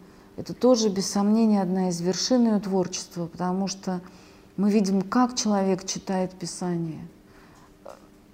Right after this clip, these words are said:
Нельзя сказать, что мы его не читаем, но иногда, когда читаешь Евангелие, ну так скользишь глазами по строчкам,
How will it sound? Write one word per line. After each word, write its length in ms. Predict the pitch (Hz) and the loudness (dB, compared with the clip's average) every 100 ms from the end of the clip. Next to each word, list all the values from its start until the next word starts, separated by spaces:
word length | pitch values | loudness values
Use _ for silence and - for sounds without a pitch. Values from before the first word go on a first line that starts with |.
| - | -4
Нельзя 320 | 226 247 277 | 2 4 6
сказать, 240 | 277 240 226 | 6 4 4
что 160 | - | 2
мы 160 | 220 214 | 4 4
его 120 | 196 | 4
не 140 | 196 185 | 2 0
читаем, 580 | - - 180 160 170 | -4 -4 -2 -2 -2
но 140 | 180 190 | -2 -2
иногда, 440 | 190 190 196 208 | -2 0 2 2
когда 420 | 208 196 190 202 196 - - - | 0 -2 0 0 -2 -12 -20 -14
читаешь 380 | - - 285 277 - - - | -12 4 6 6 4 -6 -4
Евангелие, 600 | 185 202 185 175 170 170 | 0 2 2 2 0 0
ну 180 | - 220 | 0 2
так 180 | 208 | 2
скользишь 600 | - - 208 226 277 359 | 0 2 2 4 2 2
глазами 520 | - 196 185 185 170 170 | 0 0 2 2 2 0
по 180 | 170 | -4
строчкам, 640 | 170 - 175 156 - - | -6 -6 -6 -6 -10 -14